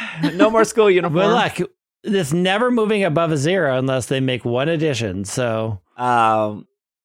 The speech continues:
Speaker 1: so yeah, we'll be, we'll be streaming on, uh, on Wednesday, and then for the rest of the week for the D L C. Uh, there should be, if this podcast is going up on Monday, which why wouldn't it not go up on Monday?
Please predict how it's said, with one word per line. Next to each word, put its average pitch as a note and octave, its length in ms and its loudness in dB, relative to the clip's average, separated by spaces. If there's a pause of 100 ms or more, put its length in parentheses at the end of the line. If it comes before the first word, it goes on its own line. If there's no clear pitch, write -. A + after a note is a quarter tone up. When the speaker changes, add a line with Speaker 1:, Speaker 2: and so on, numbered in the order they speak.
(160)
Speaker 1:
so F#3+ 120 2
yeah, F#3 120 6
we'll E3 140 4
be, E3+ 260 4
we'll D3+ 140 2
be D#3 140 2
streaming D3 680 0
on, B2 580 2
uh, G#2 580 2
on A#2+ 200 0
Wednesday, D#3 340 2
and C3+ 80 0
then A#2+ 140 -2
for C3 120 -2
the A2 100 -2
rest G#2+ 160 -4
of - 20 -20
the A2 80 -4
week B2+ 260 -4
for A#2+ 80 -2
the G2+ 80 -6
D G#2+ 140 -2
L G2 100 0
C. A#2 460 -2 (100)
Uh, G#2+ 300 0
there A#2+ 220 0
should G3 440 2
be, F3 540 0 (400)
if G#2 100 -18 (140)
this A2 160 -8
podcast A2 460 0
is A2 60 -14
going G#2+ 220 -4
up G#2+ 140 -6
on G#2 240 -2 (360)
Monday, C3 340 0
which G#2 300 -4
why F2+ 200 -4
wouldn't G#2 260 -4
it A2 140 -2
not C3+ 320 0
go D3 160 4
up C#3 140 0
on C#3 100 2
Monday? C#3 340 -2